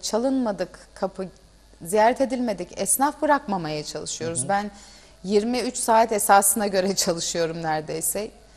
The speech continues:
Speaker 1: Yani yirmi dört esası demiyorum, bir saat artık dinlenme gibi düşünebilirsiniz.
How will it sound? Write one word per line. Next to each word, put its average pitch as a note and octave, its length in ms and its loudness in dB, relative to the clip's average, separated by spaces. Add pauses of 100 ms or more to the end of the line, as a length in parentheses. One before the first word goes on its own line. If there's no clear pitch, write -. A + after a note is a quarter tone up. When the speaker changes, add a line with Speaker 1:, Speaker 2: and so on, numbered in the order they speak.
(220)
Speaker 1:
Yani F3 200 0
yirmi F#3 200 -2
dört F#3+ 220 4
esası F#3 720 0
demiyorum, G3 440 0
bir A#3+ 60 -2
saat G3+ 420 2
artık F#3 380 0
dinlenme F#3 420 -2
gibi F3+ 280 -6
düşünebilirsiniz. F3+ 1040 -6